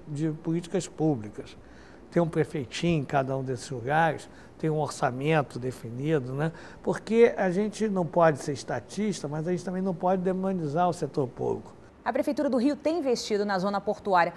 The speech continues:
Speaker 2: Como você vê essa questão portuária no Estado?
Speaker 1: É claro que é um projeto que,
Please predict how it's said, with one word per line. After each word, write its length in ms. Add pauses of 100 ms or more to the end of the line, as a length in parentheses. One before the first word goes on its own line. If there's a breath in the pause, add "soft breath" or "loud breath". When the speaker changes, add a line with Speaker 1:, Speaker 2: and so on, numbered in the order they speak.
(120 loud breath)
Speaker 2:
Como 140
você 180
vê 80
essa 160
questão 480
portuária 520
no 120
Estado? 500 (120)
Speaker 1:
É 100
claro 320
que 140
é 80
um 60
projeto 560
que, 260